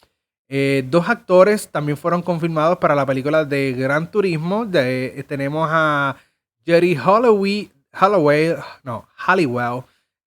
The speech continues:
conocida por el grupo musical Spice Girls, y Damon Dijon, no, Dim-, Di-, Dijon Johnson, eh, también conocido como, eh, un pa-, ah, con actuaciones menores en Guardians of the Galaxy,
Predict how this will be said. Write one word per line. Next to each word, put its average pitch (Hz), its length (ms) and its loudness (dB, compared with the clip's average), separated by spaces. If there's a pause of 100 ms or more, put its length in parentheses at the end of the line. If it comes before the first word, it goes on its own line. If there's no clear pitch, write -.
(120)
conocida 151 540 0
por 160 400 4
el 135 100 0
grupo 143 280 -2
musical 147 420 -4
Spice 214 480 -4
Girls, 180 420 -2
y 151 240 -6 (220)
Damon 233 460 -2 (120)
Dijon, 147 760 -4 (120)
no, 123 260 -10 (440)
Dim-, 196 320 -6
Di-, 120 720 -8 (160)
Dijon 226 800 -6 (400)
Johnson, 190 640 -2 (440)
eh, 131 840 -2
también 143 260 -6
conocido 170 420 0
como, 156 520 -2
eh, 139 160 0
un 139 120 -6
pa-, 147 300 -2
ah, 135 60 -2
con 143 180 -2
actuaciones 151 480 -6
menores 165 400 -2
en 143 200 -4
Guardians 147 360 -4
of 170 80 -6
the 175 80 0
Galaxy, 170 680 -2